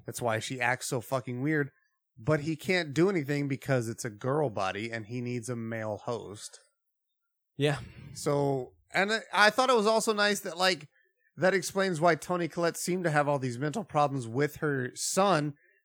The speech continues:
Speaker 1: That, you know, the first thing she says is, like, "I didn't even wanna have you." And it was, like, this subconscious thing because she knew, like, she was being manipulated.
Speaker 2: Yeah.
Speaker 1: And she didn't want a son because they were gonna fucking take him away from her. And she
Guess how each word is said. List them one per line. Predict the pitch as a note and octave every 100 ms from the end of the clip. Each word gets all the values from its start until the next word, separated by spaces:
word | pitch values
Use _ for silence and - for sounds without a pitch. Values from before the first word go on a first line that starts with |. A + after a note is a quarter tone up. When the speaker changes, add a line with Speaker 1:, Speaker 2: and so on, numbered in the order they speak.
| -
Speaker 1:
That, | D3+ - _ _ _
you | D3+
know, | E3+
the | E3
first | - F#3+
thing | - F3
she | E3
says | D3 F#3
is, | D#3
like, | D#3+ D#3 _
"I | C#3
didn't | D3+ D#3+
even | D3+ C#3
wanna | C#3 C#3
have | - C#3+ D3
you." | A2+ G2+ G#2 - _ _ _
And | D3
it | E3
was, | D#3+
like, | D#3 C#3
this | C#3+
subconscious | - D#3+ - F3 E3 D3+
thing | E3 D3
because | C#3 - D#3
she | - D3+
knew, | D#3+ F3 E3 D#3+ _ _ _ -
like, | D#3 C#3 - _ _ _ _ _ _ -
she | D3 F#3
was | E3+
being | C#3+ E3+ E3
manipulated. | D#3 G3 G#3 C#3 C3 A#2 A#2+ A#2 -
Speaker 2:
Yeah. | A#2+ A#2 G#2 - _ _ -
Speaker 1:
And | D#3 C#3+ - _ _ _ -
she | - F3
didn't | F#3+ F#3+
want | D#3+ G#3+
a | A3+
son | - E3 D#3
because | D3+ - D3
they | D3
were | D3+
gonna | D#3 D3+
fucking | B2+ D#3+ C#3+ D3
take | B2+ D3+ D3+
him | C#3
away | C#3 D3
from | C#3 C#3+
her. | C3+ C#3 C#3 C#3+
And | C#3 C#3+ - _ _
she | - B3